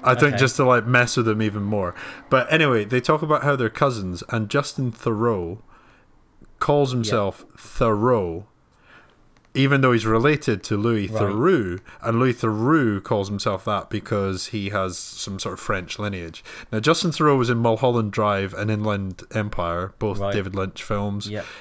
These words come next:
Speaker 1: He's been in a bunch of other things. But anyway, point being, he's an actor, he's a famous person in the public eye, and he has his name said that way. Anyway, long story short,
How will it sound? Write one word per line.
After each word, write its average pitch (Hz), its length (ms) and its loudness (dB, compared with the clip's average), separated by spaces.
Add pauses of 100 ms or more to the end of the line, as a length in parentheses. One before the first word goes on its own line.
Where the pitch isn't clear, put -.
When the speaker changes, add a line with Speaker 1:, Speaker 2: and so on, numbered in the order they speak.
Speaker 1:
He's 117 220 -4
been 139 500 0 (100)
in 120 140 -2
a 110 40 -2
bunch 120 380 -2
of 104 140 -2
other 104 200 0
things. 92 300 -8
But 113 140 -8
anyway, 117 320 2 (200)
point 160 240 4
being, 110 240 0
he's 104 140 -2
an 107 80 0
actor, 107 480 -2
he's 104 180 -6
a 104 40 -8
famous 117 320 0
person 101 320 -2
in 98 40 -6
the 92 60 -6
public 95 320 -4
eye, 95 220 -2 (420)
and 107 160 0
he 107 100 0
has 117 280 0
his 101 120 -8
name 104 240 -4
said 101 220 -4
that 82 160 -6
way. 87 140 -8
Anyway, 156 320 2 (240)
long 165 180 2
story 123 300 -2
short, 104 400 -4